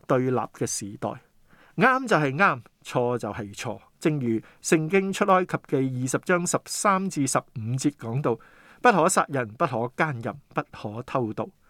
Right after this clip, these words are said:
但係點解我哋要聽聖經啊？邊個要遵守聖經啊？神講過，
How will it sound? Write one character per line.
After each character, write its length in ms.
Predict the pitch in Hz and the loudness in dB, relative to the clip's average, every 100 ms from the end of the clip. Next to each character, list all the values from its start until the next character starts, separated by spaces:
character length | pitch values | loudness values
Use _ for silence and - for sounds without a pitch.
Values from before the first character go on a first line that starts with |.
| - - - - - - - | -20 -20 -20 -20 -20 -20 -2
但 160 | 214 226 | 2 4
係 320 | 214 208 202 - | 6 4 2 0
點 420 | 185 240 311 311 | 2 4 2 0
解 280 | 226 143 226 233 | 2 2 2 2
我 120 | 160 | 2
哋 160 | 139 | 2
要 100 | 147 | 2
聽 240 | 151 175 156 | 2 0 -2
聖 240 | 147 110 | -4 -6
經 220 | 107 117 | -6 -10
啊？ 80 | 104 - _ _ - - | -12 -20 _ _ -20 4
邊 420 | 247 277 269 254 | 6 6 4 2
個 300 | 208 170 175 | 6 6 6
要 220 | 160 156 156 | 4 6 6
遵 280 | 208 185 | 4 0
守 200 | 151 113 | 0 0
聖 300 | 139 120 107 | 0 -4 -6
經 220 | 117 127 120 | -8 -8 -10
啊？ 80 | - _ _ _ _ _ _ _ _ _ - - _ | -16 _ _ _ _ _ _ _ _ _ -20 -20 _
神 380 | - 147 131 139 | 0 2 2 0
講 260 | 135 147 | 2 2
過， 360 | 196 135 110 - | 2 2 0 -4